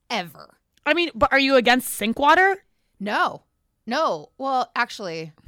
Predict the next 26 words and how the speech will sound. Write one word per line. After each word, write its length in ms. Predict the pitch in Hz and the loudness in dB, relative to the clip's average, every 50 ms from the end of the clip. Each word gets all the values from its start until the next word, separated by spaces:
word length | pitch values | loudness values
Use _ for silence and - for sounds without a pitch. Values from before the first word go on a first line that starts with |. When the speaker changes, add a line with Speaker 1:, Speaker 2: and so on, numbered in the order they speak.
| - - - - _ _ _ | -14 -14 -14 -16 _ _ _
Speaker 1:
I 60 | - 226 | -12 -10
don't 80 | 233 | -10
know. 80 | 190 170 | -10 -10
We 80 | 180 | -10
have, 100 | 196 190 | -10 -10
like, 120 | 196 202 - | -10 -12 -14
a 60 | - | -12
filter 380 | - - 190 190 - - 160 147 | -10 -8 -8 -8 -10 -12 -16 -14
here 220 | 165 170 160 139 | -14 -14 -14 -16
'cause 120 | - 185 165 | -16 -18 -18
you 80 | 170 | -18
can't 200 | - - 180 143 | -14 -14 -14 -14
drink, 240 | 156 160 151 156 - | -14 -14 -16 -16 -16
like, 140 | 160 151 - | -18 -20 -20
the 60 | - | -20
city 280 | - - - 175 165 147 | -18 -16 -16 -16 -16 -16
water. 200 | 165 165 160 160 | -16 -16 -16 -14
Do 120 | - 202 | -10 -8
you 60 | 190 | -8
Speaker 2:
Yeah. 60 | 180 175 | -6 -6
Speaker 1:
drink 140 | 175 170 151 | -8 -8 -10
sink 220 | - 381 370 359 | -10 -12 -12 -8
water? 320 | 359 349 339 370 370 370 - _ _ _ _ _ _ _ _ | -8 -8 -8 -8 -10 -12 -14 _ _ _ _ _ _ _ _
Speaker 2:
Yeah, 300 | - 190 180 185 214 220 | -12 -10 -8 -6 -6 -6
I 120 | 220 180 170 | -6 -6 -6
do. 440 | 165 160 165 196 214 196 175 147 | -8 -8 -6 -6 -6 -6 -6 -10